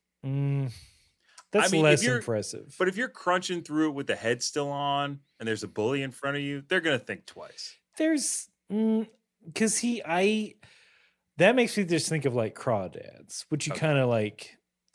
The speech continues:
Speaker 1: you know, you bite the head, you, right? Tell
Speaker 2: I
Speaker 1: me how to
Speaker 2: guess
Speaker 1: eat, tell
Speaker 2: so.
Speaker 1: me eat a, tell me, someone tell me how to eat crawdads. I
Speaker 2: No,
Speaker 1: can't.
Speaker 2: you, you got it.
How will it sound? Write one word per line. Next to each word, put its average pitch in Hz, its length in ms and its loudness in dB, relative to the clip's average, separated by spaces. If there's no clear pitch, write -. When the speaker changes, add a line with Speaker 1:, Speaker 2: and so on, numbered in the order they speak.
Speaker 1:
you 160 220 0
know, 143 140 4
you 123 160 4
bite 117 240 2
the 107 100 -2
head, 113 260 -2
you, 143 380 -8
right? 214 440 0
Tell 202 140 2
Speaker 2:
I 202 40 4
Speaker 1:
me 190 60 6
how 180 60 8
to 156 80 8
Speaker 2:
guess 147 160 2
Speaker 1:
eat, - 40 -6
tell 208 100 0
Speaker 2:
so. - 20 2
Speaker 1:
me 196 180 2
eat 151 60 2
a, 135 180 0
tell 269 160 4
me, 233 160 0
someone 233 260 2
tell 196 160 4
me 170 100 4
how 190 100 4
to 202 60 4
eat 220 80 -8
crawdads. 143 720 0
I - 80 0
Speaker 2:
No, 277 200 4
Speaker 1:
can't. 143 220 2
Speaker 2:
you, 254 40 -2
you 220 200 -6
got 104 280 -4
it. 147 140 -4